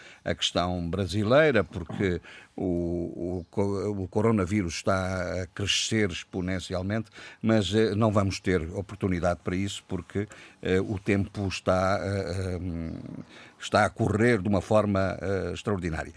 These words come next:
E se quisermos analisar alguns aspectos particulares de cada um dos Estados, eh, africanos de língua portuguesa, eh, temos que, eh, temos que abandonar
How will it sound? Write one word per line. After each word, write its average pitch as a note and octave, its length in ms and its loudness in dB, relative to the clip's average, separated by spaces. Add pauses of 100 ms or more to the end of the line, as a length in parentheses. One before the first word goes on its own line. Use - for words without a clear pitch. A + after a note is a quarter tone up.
(200)
E G#2 240 0
se - 160 -2
quisermos A2+ 480 4
analisar A#2+ 640 4 (320)
alguns F2 440 0
aspectos G2+ 500 0
particulares E2+ 680 -2
de - 80 -20
cada D#2+ 180 -8
um E2+ 100 -6
dos E2 200 -8
Estados, - 480 -6 (420)
eh, D#2+ 300 -4
africanos F2 380 -6
de F2+ 80 -8
língua F2+ 180 -4
portuguesa, G2+ 500 -4 (380)
eh, D2+ 140 -2 (100)
temos G#2 320 2
que, F#2+ 420 2
eh, E2+ 1000 -4 (480)
temos F#2 320 -2
que F#2+ 340 -4
abandonar F#2+ 640 0